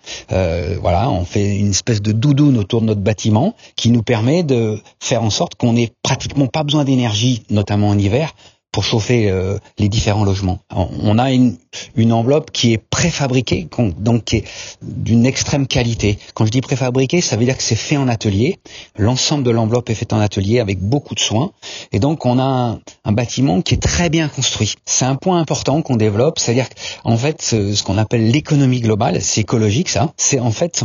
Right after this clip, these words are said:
on fait en sorte que notre bâtiment ait une grande pérennité. Ça veut dire quoi ? Ça veut dire que la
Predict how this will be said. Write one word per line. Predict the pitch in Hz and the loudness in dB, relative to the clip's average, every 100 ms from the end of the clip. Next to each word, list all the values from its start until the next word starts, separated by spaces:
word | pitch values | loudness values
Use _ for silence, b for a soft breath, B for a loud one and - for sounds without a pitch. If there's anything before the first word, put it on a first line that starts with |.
| - | -2
on | 110 | 0
fait | 135 | 2
en | 127 | 0
sorte | - 170 | 0 -4
que | - | 0
notre | 113 110 | 0 2
bâtiment | 104 123 - 123 151 180 - | 0 -2 0 0 0 -2 -4
ait | |
une | 104 - | -4 0
grande | 123 147 147 151 | 0 2 0 0
pérennité. | 143 120 110 104 - 98 - | 0 0 0 0 0 -2 -2
Ça | - | -2
veut | 123 | 0
dire | 131 131 | 0 0
quoi ? | - 170 | -2 -2
Ça | 147 | -2
veut | 120 | 0
dire | 135 | -2
que | |
la | - | -2